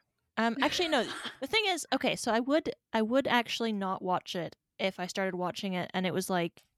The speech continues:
Speaker 1: if it was too much like Tolkien, if that makes sense. Like, 'cause right now it seems they're going in a really different direction from, for example, the Peter Jackson films and even from the
Speaker 2: Mm-hmm.
Speaker 1: content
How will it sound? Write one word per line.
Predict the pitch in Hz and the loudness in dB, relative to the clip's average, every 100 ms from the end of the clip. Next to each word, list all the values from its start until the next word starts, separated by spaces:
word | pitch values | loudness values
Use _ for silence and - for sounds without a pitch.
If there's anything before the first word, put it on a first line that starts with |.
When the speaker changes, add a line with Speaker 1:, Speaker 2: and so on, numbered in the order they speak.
| _ 240 | _ -2
Speaker 1:
if | 269 | 0
it | |
was | 262 - - | 0 0 -2
too | - - 240 240 | -4 2 4 4
much | 262 269 285 - - | 2 0 -2 -4 -4
like | 277 294 311 - | 0 0 0 0
Tolkien, | 320 320 381 | 0 0 -4
if | 262 | -2
that | 254 240 | -2 0
makes | 254 - | -2 -2
sense. | 254 - | -6 -2
Like, | 247 | -2
'cause | - 226 | -2 -2
right | 226 | 0
now | 208 208 | 0 0
it | |
seems | - 226 214 | 0 0 0
they're | 214 | -2
going | 208 202 185 | 0 0 -2
in | |
a | 180 | -4
really | 185 180 | -2 -4
different | 170 175 - - | -6 -8 -8 -6
direction | 175 175 - 185 175 | -6 -6 -6 -8 -8
from, | 180 180 165 | -6 -6 -6
for | 160 175 | -8 -10
example, | 175 170 - 165 | -8 -8 -6 -6
the | 160 | -6
Peter | - 170 | -10 -6
Jackson | 240 240 - 214 | -4 -4 -4 -6
films | - 202 196 190 190 | -4 -2 -2 -2 -4
and | 185 | -4
even | 202 202 180 | -4 -4 0
from | 190 254 | 8 10
the | |
Speaker 2:
Mm-hmm. | 262 | 10
Speaker 1:
content | 175 170 175 165 | 4 -4 -8 -10